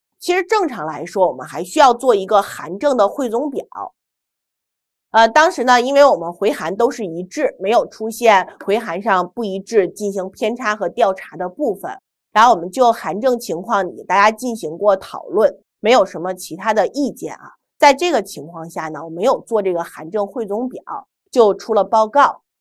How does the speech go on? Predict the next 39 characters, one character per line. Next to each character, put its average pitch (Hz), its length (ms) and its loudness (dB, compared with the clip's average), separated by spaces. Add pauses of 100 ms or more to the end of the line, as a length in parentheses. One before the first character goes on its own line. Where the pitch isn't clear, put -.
(180)
呃， - 100 2
将 311 220 4
来 320 120 6
我 254 120 6
在 202 160 2
规 294 260 -2
整 - 200 -2
的 160 100 -16
时 - 160 -16
候 160 180 -8
一 190 60 -10
说， 190 160 -2
哎 208 160 -2
呀， 202 80 2
这 202 120 -6
些 311 120 2
函 - 260 -6
证 254 180 0
放 294 140 -2
在 233 160 4
这 202 100 -4
儿 185 140 2
呢， 165 120 -6
一 285 180 -4
封 262 200 -6
是 277 160 -10
一 240 140 -6
封 269 240 -8
的， 160 200 -6 (260)
只 196 120 0
是 247 120 -2
没 254 80 0
有 285 160 6
单 269 260 2
独 175 160 -6
做 208 160 -2
汇 233 160 -8
总 262 180 -6
表， 247 140 -10